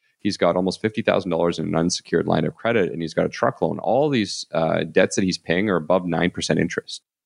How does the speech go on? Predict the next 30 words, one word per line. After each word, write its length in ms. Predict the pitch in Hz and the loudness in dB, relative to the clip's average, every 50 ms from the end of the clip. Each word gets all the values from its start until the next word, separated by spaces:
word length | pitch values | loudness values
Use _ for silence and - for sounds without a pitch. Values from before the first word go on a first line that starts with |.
| _ _ - - - - - - - - | _ _ -20 -20 -20 -18 -18 -18 -16 -8
So 140 | - - 120 | -2 -2 0
if 60 | 110 | 0
he 80 | - 180 | 0 0
defers 480 | 156 147 131 - 120 120 123 - - | 0 -2 -2 0 0 0 0 0 -2
his, 340 | - 90 82 78 - - - - - | -2 -2 -2 -2 -4 -6 -8 -4 2
his 260 | 92 87 80 80 - | 4 4 4 2 -2
mortgage 420 | 85 87 95 113 113 107 - - | 0 0 2 2 0 -2 -4 -2
payment 260 | - 98 85 82 82 | -2 0 0 0 0
right 140 | 85 85 82 | 0 0 0
now, 160 | 82 85 85 | 2 0 0
he's 160 | 82 95 101 98 | 0 -2 -2 -2
deferring 380 | - 92 - - 104 101 95 | -4 -4 -2 0 0 0 0
a 40 | 90 | -2
payment 360 | - - 92 87 85 82 82 | -2 -2 -2 0 0 0 0
at 100 | 82 - _ _ _ _ _ _ - | -2 -6 _ _ _ _ _ _ -6
three 240 | 110 104 117 120 | -2 2 2 2
percent, 840 | 117 117 - 98 85 - - - 110 92 82 78 - - - - - _ _ _ _ _ _ - | 2 2 -2 -4 -2 -2 -2 0 0 0 0 -2 -6 -12 -20 -20 -20 _ _ _ _ _ _ -2
but 80 | 110 110 | 0 0
he's 120 | 107 - | 0 -2
still 260 | - - 147 131 139 | -2 -4 -4 -2 0
having 220 | 131 120 113 104 92 | 0 0 -2 -2 -4
to 60 | 92 | -6
pay 240 | - - - 120 113 | -6 -4 -2 0 2
all 140 | 104 95 | 2 0
those 180 | 85 87 80 85 | 0 -4 -4 -2
other 180 | 90 107 113 92 | 0 2 2 2
debts 380 | 73 - 76 - - - - | 2 0 -2 -2 -4 -4 -2
at 140 | 71 - - | -2 -2 -2
nine, 600 | 85 82 82 85 85 85 82 82 82 82 80 78 | -2 0 0 2 2 2 0 0 0 -2 -4 -6
twelve, 500 | - - 80 82 82 82 82 80 80 | -4 -2 -2 0 0 0 0 0 -2